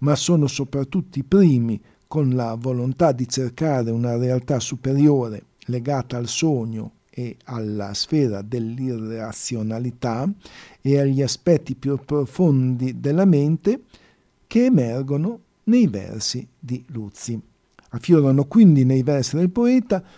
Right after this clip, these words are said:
paesaggi lunari e città spettrali, preziosità materiche e chimeriche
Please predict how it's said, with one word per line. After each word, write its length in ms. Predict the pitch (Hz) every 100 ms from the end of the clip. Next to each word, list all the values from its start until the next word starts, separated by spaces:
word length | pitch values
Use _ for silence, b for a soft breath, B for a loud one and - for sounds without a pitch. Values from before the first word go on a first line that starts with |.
| b
paesaggi 680 | - 165 160 143 190 180 151
lunari 760 | 170 196 190 131 110 113 120 120 b b
e 120 | 151
città 340 | 139 185 180 208
spettrali, 1080 | 190 202 185 - 156 123 101 95 110 107 117 b b b b _ _
preziosità 1160 | 160 156 156 - - 160 151 135 139 _ 170
materiche 960 | 143 131 - 131 120 135 156 - 196 262 _ _ _
e 100 | 214
chimeriche 840 | 214 262 139 113 120 123 127 147